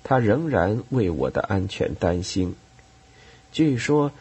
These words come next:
徐景贤说我是反革命，不给见，好像丰子恺先生也不能出来，他就只见到周瑜童教授，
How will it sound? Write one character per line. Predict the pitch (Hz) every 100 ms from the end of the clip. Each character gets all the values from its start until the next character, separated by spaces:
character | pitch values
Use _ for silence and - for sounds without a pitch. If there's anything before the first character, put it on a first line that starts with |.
| -
徐 | - 104 135 165
景 | 104 76 82
贤 | 76 90 151
说 | - 101 87 82 -
我 | 107 98
是 | -
反 | 85 92 73 67
革 | 73
命， | 104 110 85 -
不 | - 92
给 | - -
见， | - 113 90 - - - - - - - -
好 | - 104 98
像 | 127 104 90
丰 | - 120
子 | 127 98
恺 | - 71 -
先 | - 95 110
生 | - 71 50 -
也 | 110 92 87
不 | 143
能 | 135 69 71
出 | - 78
来， | 71 - - - _ - - _
他 | 147 147
就 | 143
只 | 120 101 90
见 | 98 143 110
到 | 98 92
周 | - 131 131
瑜 | 113
童 | - 69 71 131
教 | 131 104 -
授， | - -